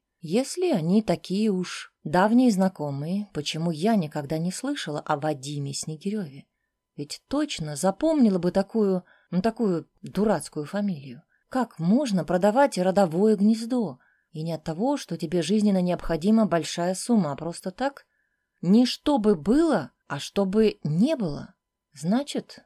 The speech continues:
клиент нам, как минимум, что-то не договаривает.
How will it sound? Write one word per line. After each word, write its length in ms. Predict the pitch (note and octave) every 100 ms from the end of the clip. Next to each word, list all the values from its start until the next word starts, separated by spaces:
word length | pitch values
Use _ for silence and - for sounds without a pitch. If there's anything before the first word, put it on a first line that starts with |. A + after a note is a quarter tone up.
| _
клиент 600 | F3+ G3+ A#3 F4 C4+ - -
нам, 440 | F#3+ D4+ D#4 -
как 260 | - E3 -
минимум, 540 | A#3+ D4 E3 C#3 C3 -
что-то 380 | - - E3 F#3
не 100 | F#3+
договаривает. 880 | F#3+ G3 G3+ D#4 B3+ C#3 - _